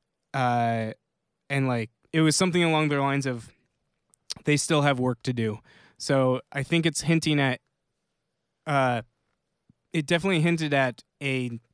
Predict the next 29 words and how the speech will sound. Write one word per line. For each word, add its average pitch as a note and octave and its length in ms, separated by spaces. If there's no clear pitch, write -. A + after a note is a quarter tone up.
new D#3+ 240
season E3+ 380
of D#3+ 120
the E3 80
show. A#2 340
And C3 640
I D3 160
think - 640
Tara, E3 520
Tara F#3 260
Strong, D#3+ 340
who D3+ 80
plays D3 300
Raven, B2 640
uh, B2+ 880
she - 260
came D3 300
out, C3 240
uh, C3 320
and C3+ 180
said C3 400
that C3 180
if C3 220
Teen F3+ 200
Titans E3 340
Goes D3 260
to - 80
the C3+ 80
Movies B2+ 440